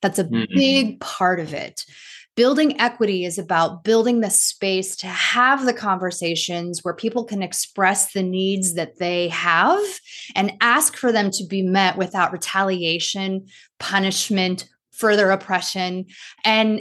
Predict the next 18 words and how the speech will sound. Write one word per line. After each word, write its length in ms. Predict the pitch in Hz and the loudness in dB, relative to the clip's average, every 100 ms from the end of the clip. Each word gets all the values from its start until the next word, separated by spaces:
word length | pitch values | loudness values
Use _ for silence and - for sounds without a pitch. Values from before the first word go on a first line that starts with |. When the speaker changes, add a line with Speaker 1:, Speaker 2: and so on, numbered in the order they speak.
| - | 0
Speaker 1:
and 160 | 226 | 0
have 520 | 208 - 226 240 233 | 0 0 4 4 2
a 160 | 233 220 | 0 0
solution 920 | 190 - 214 208 285 320 - 226 196 | -2 -4 -4 2 2 2 0 -2 -2
move 220 | 202 214 | -2 -4
forward 640 | 208 - 262 285 233 196 170 | -4 0 2 4 2 2 0
that 220 | 190 175 | -2 0
serves 840 | - - - 285 285 285 240 196 | -2 -2 0 0 2 2 0 -4
both 440 | 185 180 208 175 - | -8 0 0 -2 -10
parties 720 | - 196 151 - - - - - - - | 0 0 0 -8 -6 -4 -4 -6 -16 -2
so 160 | 240 | 2
that 80 | 220 | 2
we 100 | 214 | 2
can 140 | 220 | 0
work 180 | 208 196 | -2 -4
together 460 | - 185 190 185 180 | -6 0 0 2 -2
going 320 | 175 165 160 | -2 -4 -6
forward. 640 | - - 262 196 151 160 | -6 0 2 2 0 -6